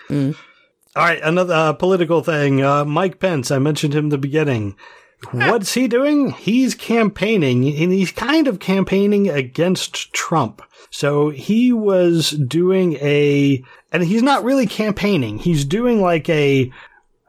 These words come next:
Speaker 2: how's it going out there?" kind of thing. He's, he's visiting sites, trying to figure out where his base is and what his possibilities are.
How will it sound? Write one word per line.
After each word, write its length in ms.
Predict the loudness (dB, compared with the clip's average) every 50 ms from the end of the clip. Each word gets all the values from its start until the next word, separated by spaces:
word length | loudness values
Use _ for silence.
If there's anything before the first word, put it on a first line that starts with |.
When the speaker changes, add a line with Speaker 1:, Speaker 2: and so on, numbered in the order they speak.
| -12 -10 -6 -6 -6 -8 -8
Speaker 2:
how's 380 | -6 -4 0 0 0 0 0 0
it 80 | -2
going 300 | 0 0 0 0 2 2
out 220 | 2 0 0 -2 -2
there?" 300 | -2 -2 -2 -2 -4 -4
kind 260 | -2 -2 0 0 0
of 80 | -2 -2
thing. 300 | -2 -4 -4 -4 -4 -4 -2
He's, 240 | 0 0 0 2
he's 300 | 2 2 0 0 0 -2 -4
visiting 580 | -4 -4 -2 -2 -2 -2 -2 0 0 0 0
sites, 680 | 0 0 0 0 0 0 0 -2 -2 -2 -4 -4 -6 -6 -12 -20 -20 -20 _ -8
trying 260 | -4 -2 -2 0 0 -2
to 60 | -2
figure 320 | -2 -4 -4 -2 -2 -2 -2
out 160 | -2 -2 -2
where 280 | 0 2 2 2 2 2
his 180 | 2 2 0
base 360 | 0 0 0 0 0 0 0 0
is 220 | 0 2 2 2
and 140 | 0 0 0
what 120 | 0 0 0
his 140 | 0 -2
possibilities 840 | -2 -2 -2 -2 -2 -4 -4 -2 0 2 2 2 0 0 -2 -2 0 -2
are. 380 | -2 -2 -4 -6 -8 -10 -12